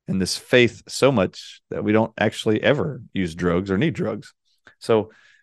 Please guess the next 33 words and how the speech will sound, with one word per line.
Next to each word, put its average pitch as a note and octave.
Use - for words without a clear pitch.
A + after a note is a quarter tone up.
if -
you're -
looking -
for G2
healing G2
and F#2
you F#2+
want G#2
to G2
know G2+
how G2
to F#2+
live F#2+
a F2
drug-free, G2+
vaccine-free F#2+
ri-, G2
life, G#2
why G2+
don't A#2+
you G#2
join A2
those G#2+
who G#2+
have G2+
done G#2+
it A2
for -
the G2+
last G#2
hundred A2
years G#2+
combined? A2